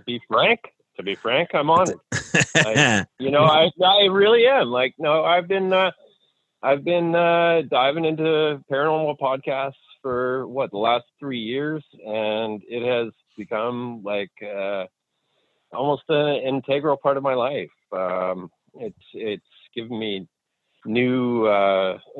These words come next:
Speaker 1: new things to think about, um, new people to connect with,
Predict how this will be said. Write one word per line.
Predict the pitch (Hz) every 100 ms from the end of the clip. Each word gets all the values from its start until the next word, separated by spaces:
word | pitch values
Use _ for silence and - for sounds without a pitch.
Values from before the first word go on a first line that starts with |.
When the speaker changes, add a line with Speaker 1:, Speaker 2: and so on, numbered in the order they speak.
| 123 117 120
Speaker 1:
new | 131 131 127
things | 135 110 -
to |
think | 135 165
about, | 156 151 139 117 _ - _ _ _ _ -
um, | 113 107 107 101 101 101 98 131
new | 120
people | - 147 135 117 -
to | 113 101
connect | 123 131 -
with, | 120 113